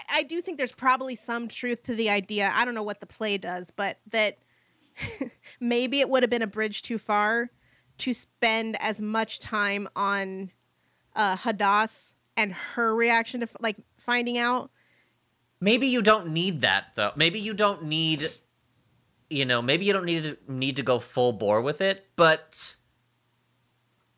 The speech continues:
Speaker 2: yeah, to, to give, to give us nothing, I think, is just
Speaker 1: It
Speaker 2: I don't
Speaker 1: kinda
Speaker 2: know.
Speaker 1: ends up dismiss-, it's a, it's dismissive of Hadass for sure.
Speaker 2: And that's, and that's, and the thing is, is, like,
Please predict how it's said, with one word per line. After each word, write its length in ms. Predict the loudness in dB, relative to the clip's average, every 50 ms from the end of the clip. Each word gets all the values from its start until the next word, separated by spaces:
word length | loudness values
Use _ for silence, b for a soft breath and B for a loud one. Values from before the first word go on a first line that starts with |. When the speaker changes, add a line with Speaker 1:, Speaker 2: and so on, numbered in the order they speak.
| _ _ _ _ _
Speaker 2:
yeah, 360 | 0 4 6 6 6 6 2 -2 -10 _ _ -10
to, 120 | -8 -8
to 220 | -8 -8 -6 -6 -6
give, 400 | -4 -2 -2 -2 -2 -2 -8 -10
to 100 | -10 -6
give 220 | -2 -2 0 2
us 200 | 0 0 -2 -4
nothing, 680 | -6 -4 0 2 2 2 2 0 0 0 0 -2 -6 -8 -4
I 120 | -4 -4
think, 300 | -4 -2 -4 -4 -4 -4
is 180 | -4 -6 -6 -6
just 560 | -2 0 0 0 0 0 -4 -6 -6 -10 -14 -16 _ _ _ _ _ _ _ _ _ _ _ _ _ _ _ B B B B B
Speaker 1:
It 120 | -2 -2 0
Speaker 2:
I 40 | 2
don't 80 | 2 4
Speaker 1:
kinda 120 | 4 4 2
Speaker 2:
know. 140 | 2 4 4
Speaker 1:
ends 140 | 2 2
up 160 | 0 0 0 -2
dismiss-, 460 | -4 -4 -4 -2 -2 -2 -2 -2 -2 -4
it's 140 | -2 -2
a, 140 | -2 -6 -6 -4
it's 220 | -6 -6 -8 -8 -6
dismissive 540 | -4 -4 -2 0 0 -2 -2 -2 -2 0 0
of 440 | 0 0 0 -4 -10 -16 -20 -20 -20 _ -6 -2
Hadass 420 | 0 2 2 2 0 0 -4 -8
for 120 | -10 -10
sure. 180 | -8 -6 -2 0
Speaker 2:
And 120 | 2 4 4
that's, 160 | 4 2 2
and 180 | 2 0 2 2
that's, 120 | 2 2
and 100 | 0 0
the 80 | 0 0
thing 240 | 0 0 0 0 2
is, 180 | 2 2 2
is, 160 | 0 -2 0 2
like, 240 | 2 0 0 -2